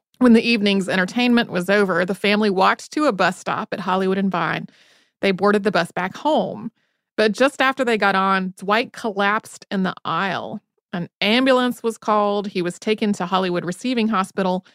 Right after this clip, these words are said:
where he died shortly after arrival. He was forty-four and had been really hopeful that his acting career was once again about to get underway, but he had died of a heart attack.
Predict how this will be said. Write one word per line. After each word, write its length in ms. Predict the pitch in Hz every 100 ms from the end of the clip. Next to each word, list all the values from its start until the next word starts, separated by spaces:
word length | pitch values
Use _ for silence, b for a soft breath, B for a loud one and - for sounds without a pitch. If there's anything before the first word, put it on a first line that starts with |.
| b b
where 120 | 220
he 120 | 214 233
died 400 | 220 240 262 -
shortly 320 | 214 214 196
after 320 | 180 - 170
arrival. 580 | 160 160 165 156 - 196 _ _ _ _ _
He 160 | - 226
was 220 | 262 -
forty-four 1120 | - 202 208 226 233 - 175 185 165 139 190 -
and 320 | - 180 175 - _ 196
had 180 | 202 190
been 160 | 202
really 240 | 196 208 214
hopeful 340 | 226 214 190
that 140 | 185 185
his 180 | 190 -
acting 440 | 160 190 214 202
career 340 | 196 190 185
was 220 | 180 180 185
once 260 | 185 202
again 220 | 196 190
about 180 | 180 165
to 100 | -
get 140 | 180 156
underway, 680 | 175 170 165 165 160 151 165
but 180 | 170 -
he 120 | - 202
had 160 | 202
died 200 | 185 175
of 60 | 170
a 60 |
heart 260 | 156 - 254
attack. 460 | 220 - 123 -